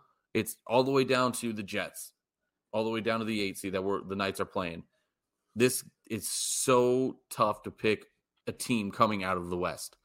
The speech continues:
Um, that's why if I was a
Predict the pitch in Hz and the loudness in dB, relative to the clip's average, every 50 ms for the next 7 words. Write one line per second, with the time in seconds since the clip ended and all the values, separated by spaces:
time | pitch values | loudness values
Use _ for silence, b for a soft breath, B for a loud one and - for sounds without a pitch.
0 | b b b b b b b b - 110 107 104 101 98 92 90 90 - - _ | b b b b b b b b 2 4 6 6 6 6 4 2 0 -4 -6 _
1 | - 123 135 - - 139 135 135 131 110 113 - 120 127 139 139 139 139 131 110 | 6 8 8 8 6 6 6 6 6 6 4 6 6 6 8 6 6 4 4 2
2 | 107 98 98 92 | 4 4 2 2